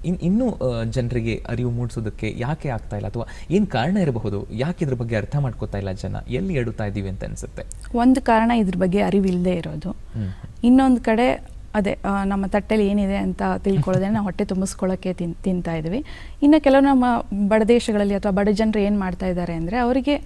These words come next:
Speaker 2: ಹೆಚ್ಚು ದುಡ್ಡು ಕೊಟ್ಬಿಟ್ಟು ನಮಗೆ ಹಣ್ಣು ಮತ್ತು ತರಕಾರಿಗಳಂತ ಒಳ್ಳೆ ಆಹಾರ ಪದಾರ್ಥಗಳನ್ನ,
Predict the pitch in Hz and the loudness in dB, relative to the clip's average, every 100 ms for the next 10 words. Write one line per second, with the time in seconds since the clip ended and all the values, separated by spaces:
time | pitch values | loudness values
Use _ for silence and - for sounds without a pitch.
0 | - - - - - 254 - 285 247 220 | -12 -14 -14 -10 0 0 4 2 2 2
1 | - 254 208 214 233 220 208 214 208 214 | 4 4 4 0 0 0 0 0 0 2
2 | 220 202 208 180 175 196 190 190 180 190 | 0 0 -2 -2 -2 -2 0 -2 -2 -2
3 | 175 196 240 208 202 196 185 180 175 175 | 0 2 2 0 -2 -4 -4 -4 -4 -4
4 | 170 | -2